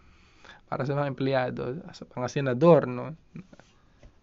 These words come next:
Sino nga ba ang nag-, nagpatupad nun? Hindi ko ma-, hindi ko maalala, no. <laughs> Pero ako ay araling panlipunan teacher sa,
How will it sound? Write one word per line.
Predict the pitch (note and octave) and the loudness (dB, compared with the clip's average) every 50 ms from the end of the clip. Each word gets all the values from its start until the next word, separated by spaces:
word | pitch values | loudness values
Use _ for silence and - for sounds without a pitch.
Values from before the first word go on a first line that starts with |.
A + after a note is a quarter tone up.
| - - _ - - - | -20 -20 _ -20 -20 -14
Sino | - - C3 B2+ B2+ B2+ B2 | -8 -6 -6 -4 -4 -4 -4
nga | B2 | -4
ba | B2 B2 B2 A#2+ | -4 -4 -4 -6
ang | B2 B2 B2 B2 B2 B2 B2+ C3 | -6 -6 -8 -8 -8 -8 -8 -8
nag-, | B2+ B2 - - - - - - - - - | -8 -8 -10 -10 -14 -20 -20 -20 -20 -18 -14
nagpatupad | C#3+ C3 B2+ A#2+ A#2 - B2 B2 - C3 C3 B2 B2 | -12 -10 -10 -12 -10 -10 -10 -10 -6 -4 -4 -4 -4
nun? | A#2+ A#2+ A#2+ A#2+ A#2 A#2+ C3 - - - - - - - E3+ F3+ | -4 -6 -6 -6 -6 -8 -12 -16 -20 -20 -20 -20 -20 -20 -16 -12
Hindi | C3 A#2+ A#2+ A#2 | -10 -8 -6 -8
ko | A2+ A#2+ B2+ B2 | -8 -8 -8 -8
ma-, | B2 B2 - | -8 -10 -12
hindi | C3+ B2+ C3 C#3 D3 | -10 -8 -6 -6 -4
ko | D3+ | -2
maalala, | D#3 E3 D#3 C#3+ C#3 C#3+ C#3+ D3 D3+ D3 | -2 -2 -2 0 0 0 0 0 -2 -4
no. | C3+ C#3 E3+ - - - - - - _ _ - - - - _ - - - - - - - - | -6 -8 -10 -12 -16 -20 -20 -20 -20 _ _ -20 -20 -20 -20 _ -20 -20 -20 -20 -20 -20 -6 -2
<laughs> | G3+ E3+ F3 F3+ E3 D3 D#3 - - - - - - _ - - - - - - - - - - - - - - C#3 | -2 2 2 2 2 0 -2 -8 -16 -20 -20 -20 -20 _ -20 -20 -20 -20 -20 -20 -20 -20 -20 -20 -20 -20 -10 -6 -4
Pero | C3+ - - | -4 -4 -2
ako | - D3 - - D#3 D#3 | -4 -2 -2 0 0 0
ay | D#3 D3+ | 0 0
araling | D3 C#3+ C#3 C#3+ D3 D3 | 0 0 2 0 0 -2
panlipunan | - D3+ C#3 C3 B2+ B2+ - - C#3 C3+ C3 C3 C3 B2+ A#2+ | -2 -2 -2 0 -2 -2 -2 -2 -2 -2 -2 -2 -4 -6 -6
teacher | - - B2+ - - - E3+ D#3+ - - E3 | -6 -8 -8 -6 -6 -4 -4 -4 -4 -6 -10
sa, | E3+ - - - - - C3+ C#3 D3+ | -10 -10 -8 -8 -6 -6 -8 -10 -12